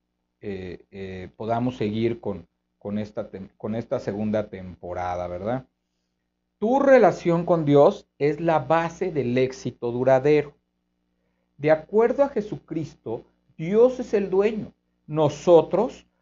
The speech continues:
somos mayordomos. El éxito no consiste en la cantidad de esfuerzos propios para llegar a la cima, sino en reconocer a Dios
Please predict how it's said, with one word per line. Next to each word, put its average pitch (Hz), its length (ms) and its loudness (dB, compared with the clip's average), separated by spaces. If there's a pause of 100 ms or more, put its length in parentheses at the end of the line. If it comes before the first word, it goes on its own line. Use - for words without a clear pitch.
(120)
somos 143 500 2
mayordomos. 143 800 0 (300)
El 139 260 0
éxito 196 480 0
no 160 240 -2
consiste 175 600 -6
en 190 80 -4
la 156 140 -2
cantidad 127 760 0 (240)
de 143 200 2
esfuerzos 185 600 -4
propios 147 520 -4
para 123 260 -2
llegar 117 360 0
a 139 60 2
la 135 160 0
cima, 175 520 -12 (280)
sino 156 300 -2
en 143 80 0
reconocer 135 640 0
a 151 100 2
Dios 147 400 0